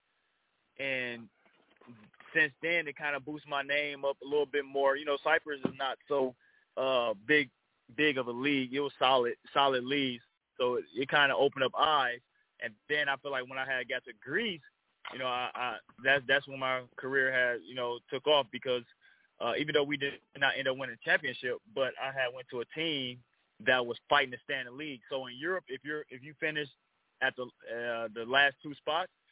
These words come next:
you drop down to the second league. For example, and it, it would be like in the N B A, you're the worst te-, two teams in the N B A, you would drop down to the D League.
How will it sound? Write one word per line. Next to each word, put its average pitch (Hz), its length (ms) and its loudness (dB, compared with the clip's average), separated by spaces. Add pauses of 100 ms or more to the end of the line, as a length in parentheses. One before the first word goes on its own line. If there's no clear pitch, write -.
(400)
you 127 140 -12
drop 143 300 0
down 131 220 -2 (360)
to 135 60 -14
the 110 100 -12 (100)
second 123 320 -4
league. 98 240 -12 (180)
For 139 160 4
example, 123 420 0
and 113 140 -10
it, 127 320 -4
it 147 100 -2
would 143 120 -8
be 139 160 -4
like 131 240 -2
in 123 80 -18
the 123 120 -6
N 143 140 -6
B 139 160 -4
A, 131 80 2
you're 135 200 -6
the 135 60 -4
worst 139 240 0 (100)
te-, 147 200 -4
two 151 140 0
teams 143 220 0
in 131 40 -4
the 139 60 4
N 143 100 2
B 151 100 6
A, 156 60 8
you 143 120 0
would 127 100 -2
drop 131 180 4
down 123 220 0
to 123 100 -6
the 107 60 -14
D 120 160 -2
League. 95 220 -8